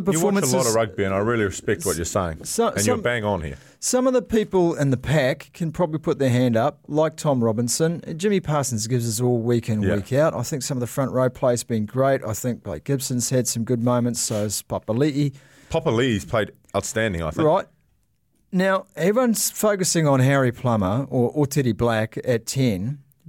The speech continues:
Speaker 1: but I, I think the Blues have got some issues at halfback, and I don't mean that as any offence to those players, but it's not just about the ten in a game of rugby.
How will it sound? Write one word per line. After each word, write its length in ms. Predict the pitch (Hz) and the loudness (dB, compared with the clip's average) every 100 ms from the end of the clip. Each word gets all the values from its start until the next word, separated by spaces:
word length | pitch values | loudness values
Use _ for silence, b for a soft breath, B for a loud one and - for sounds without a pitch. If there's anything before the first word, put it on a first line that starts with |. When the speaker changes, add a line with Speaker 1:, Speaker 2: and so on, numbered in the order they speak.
| 131 | -2
Speaker 1:
but 260 | 151 135 131 _ _ - | 0 0 -4 _ _ -4
I, 300 | 151 110 185 | -2 0 -2
I 40 | |
think 220 | 214 233 | 0 -2
the 80 | 175 | -2
Blues 260 | 139 143 120 | 0 0 0
have 80 | 113 | 0
got 160 | 117 | -2
some 180 | - 113 | 0 -2
issues 280 | 101 110 101 | -2 -4 -4
at 40 | |
halfback, 520 | 98 143 160 156 127 | -2 -2 0 0 0
and 80 | 175 | -2
I 140 | 180 - | -4 -2
don't 220 | 240 277 | 0 2
mean 160 | 247 208 | 2 2
that 120 | 170 | 2
as 140 | 151 | 2
any 160 | 165 156 | 2 0
offence 420 | 135 156 160 - | 0 -2 -2 -2
to 100 | 165 | 0
those 240 | 139 117 | 2 2
players, 640 | - - 123 92 82 135 - b b b b b _ | 0 -2 -2 -2 -6 -8 -10 b b b b b _
but 400 | 131 151 156 - _ _ | -8 -2 0 -2 _ _
it's 260 | 175 160 - | -4 -2 -2
not 280 | 180 220 - | 0 0 -2
just 360 | - 185 - | -2 0 0
about 260 | 170 156 151 | 0 0 0
the 60 | 131 | -4
ten 240 | - 160 | -2 0
in 120 | 147 | 0
a 40 | 117 | 0
game 280 | 131 127 | 0 0
of 100 | 113 | 0
rugby. 400 | 113 139 135 110 | 0 0 0 -2